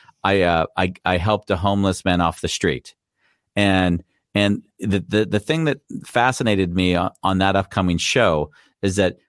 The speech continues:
we wanna do good, but in sometimes doing good,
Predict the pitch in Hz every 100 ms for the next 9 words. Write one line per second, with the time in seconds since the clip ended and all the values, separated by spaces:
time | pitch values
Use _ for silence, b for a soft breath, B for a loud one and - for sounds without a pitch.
0 | _ 101 101 127 147 104 104 113 135 110
1 | 101 92 85 - 110 69 - - _ _
2 | _ 101 95 _ _ - 117 - 127 143
3 | 151 127 104 - 104 98 85 123 131 92